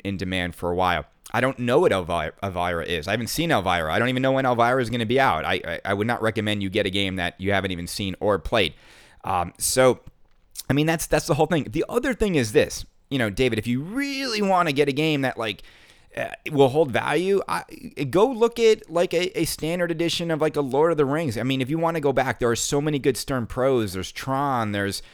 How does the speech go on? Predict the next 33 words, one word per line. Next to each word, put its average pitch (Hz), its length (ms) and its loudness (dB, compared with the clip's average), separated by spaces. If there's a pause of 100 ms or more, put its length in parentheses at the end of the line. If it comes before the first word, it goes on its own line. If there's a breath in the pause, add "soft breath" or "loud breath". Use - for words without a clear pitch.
(280 soft breath)
there's 127 140 -2
a 127 40 2
lot 151 240 2
of 170 60 4
games 156 380 -2
out 120 260 0
there, 107 400 4 (400 soft breath)
uh, 107 220 -2
that, 101 380 0 (140)
uh, 95 240 -6
you 120 100 -4
know, 104 100 -2
there's, 104 220 -2
uh, 101 100 -8 (480)
go 139 120 6
get 156 160 2
a 143 40 4
really 156 460 2
cheap, - 580 -4 (360)
uh, 113 140 -6
G-, 101 280 -10
Game 147 260 0
of 160 100 -2
Thrones 180 380 0
Pro, 104 320 0
which 101 140 -2
shoots - 360 -4
really 123 260 2
nicely. 101 460 -2
Go 110 160 0
get 160 140 2
a, 139 180 2 (100)
a, 110 80 -2